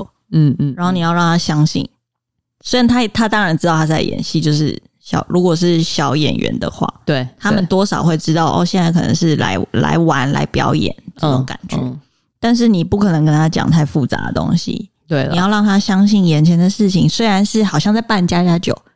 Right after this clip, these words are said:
Speaker 1: 嗯，嗯，嗯。
Speaker 2: 但是我们是认真的办家家酒哟。
Speaker 1: 嗯，嗯，嗯，
Speaker 2: 这样子。
Speaker 1: 嗯，嗯，嗯。
Speaker 2: 对。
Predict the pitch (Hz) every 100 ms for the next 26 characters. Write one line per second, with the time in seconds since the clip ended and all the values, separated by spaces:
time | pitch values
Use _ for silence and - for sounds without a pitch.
0 | - 170 151 160 143 131 156 262 277 220
1 | 165 196 240 294 240 214 226 233 254 262
2 | 247 240 247 240 170 175 185 190 214 -
3 | 165 147 156 143 147 135 135 127 131 -
4 | - - 147 135 127 131 131 131 _ -